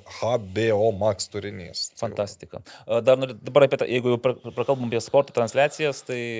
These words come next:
Speaker 2: ką mes žinom apie šios savaitės, e, europinių futbolo batalijų transliacijas?
Speaker 1: Aš manau, kad iš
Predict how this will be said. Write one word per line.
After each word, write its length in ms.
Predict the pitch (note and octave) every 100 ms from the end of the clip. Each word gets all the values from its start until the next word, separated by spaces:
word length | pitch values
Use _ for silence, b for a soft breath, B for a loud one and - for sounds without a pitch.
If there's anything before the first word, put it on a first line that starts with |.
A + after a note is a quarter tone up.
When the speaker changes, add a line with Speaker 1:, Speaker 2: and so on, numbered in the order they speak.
| A2
Speaker 2:
ką 140 | A2+ B2+
mes 140 | A2+ A2
žinom 240 | A#2 G#2+
apie 220 | - A2 G#2 G#2+ A2 A2+ _
šios 260 | - A#2+ -
savaitės, 520 | A2 A2 G#2+ G#2+ - -
e, 220 | - - -
europinių 600 | - G#2+ A2+ C3 B2 G#2+ G#2
futbolo 320 | A2 A2 G#2+
batalijų 460 | G#2 A2+ A2 G#2
transliacijas? 420 | - G2+ A2+ C3+ -
Speaker 1:
Aš 220 | F#3 G3+
manau, 240 | G3 D#3+ D#3+
kad 200 | F#3+ E3+
iš 240 | F3 C#3+